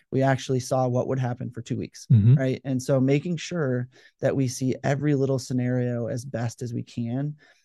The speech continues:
Speaker 1: so that we're not filling in the blanks with assumptions. And that's the key there to make, to actually making the transition.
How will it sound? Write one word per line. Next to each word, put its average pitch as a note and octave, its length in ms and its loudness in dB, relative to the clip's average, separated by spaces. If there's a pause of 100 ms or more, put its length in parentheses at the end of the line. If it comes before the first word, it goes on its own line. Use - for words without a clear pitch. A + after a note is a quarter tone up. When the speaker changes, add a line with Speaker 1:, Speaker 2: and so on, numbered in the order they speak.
(120)
Speaker 1:
so C#3 240 2
that B2+ 220 4
we're C3 100 -2
not B2 320 0
filling B2+ 300 0
in A#2+ 80 0
the A#2 80 -2
blanks B2 320 -6
with B2 120 -8
assumptions. - 560 -12 (460)
And B2 240 2
that's B2+ 200 0
the B2 80 -6
key B2+ 220 -2
there B2 200 0
to A#2+ 140 -6
make, A#2+ 320 -4
to B2+ 100 -4
actually B2 280 -4
making B2 380 -2
the A#2 80 -4
transition. A#2+ 760 -4